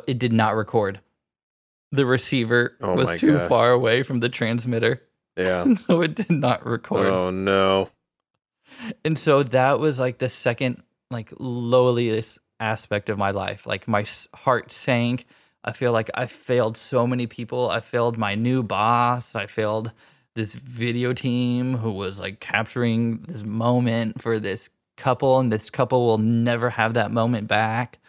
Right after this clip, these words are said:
Speaker 2: Yeah.
Speaker 1: That was horrible, Brandon.
Speaker 2: That's really terrible.
Speaker 1: And I never, ever wanted to do live sound again after that.
Speaker 2: Oh,
Speaker 1: Just
Speaker 2: man.
Speaker 1: from that moment forward, I said, "No more live sound. I'm done."
Speaker 2: Yeah.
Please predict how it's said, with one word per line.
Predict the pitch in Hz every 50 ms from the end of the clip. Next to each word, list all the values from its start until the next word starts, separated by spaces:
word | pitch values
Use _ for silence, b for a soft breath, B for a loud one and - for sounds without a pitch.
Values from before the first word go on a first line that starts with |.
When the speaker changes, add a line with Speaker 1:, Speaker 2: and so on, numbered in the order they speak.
| 165 180 185 B B B B B
Speaker 2:
Yeah. | 95 95 95 92 92 92 92 -
Speaker 1:
That | 135 113 113 143 160 202 202 -
was | 214 214 214 -
horrible, | - 131 143 143 107 107 95
Brandon. | 101 95 95 95 101 104 98 101 - _ _ _ _ _
Speaker 2:
That's | - 101 101 101 - -
really | 104 98 98 101
terrible. | 98 - 95 101 110 107 92 82 - _ _ _ _ _ _ _ _ _ _ _ _ -
Speaker 1:
And | 143 139 135 127 127 127 - -
I | 131 135 135
never, | 131 131 135 131 131 127 123 123 127 127 151 160 170 175 160 143 143 - _ _ _ _ _ _ _ _ _
ever | - - 151 151 135 120 117 104 98 104 107 - _ _ _ -
wanted | 127 120 107 107 113 113 113 113
to | 123 113
do | 117 117 113
live | 107 107 104 104 107 107
sound | - 113 107 107 107
again | 104 107 101 101 95
after | 95 101 - - 92
that. | 92 87 90 87 - _ _ _ _ _ _ _ _ _ _ _ _ _ _ -
Speaker 2:
Oh, | 95 90
Speaker 1:
Just | 90 123 85
Speaker 2:
man. | 85 85 85 85 85 - _
Speaker 1:
from | - 135 120 113
that | 113 117 123 131 131
moment | 147 135 139 147 131 -
forward, | - 127 120 120 127 131 - - -
I | 127 113
said, | - - 117 104
"No | 107 110 110 110 113
more | 117 123 120 117
live | 113 107 107 107 -
sound. | - 110 101 98 98 98 - _ _ _ _ _ _ _ _ _ _ _ _ -
I'm | 117 113 117 110
done." | 117 107
Speaker 2:
Yeah. | 95 90 90 87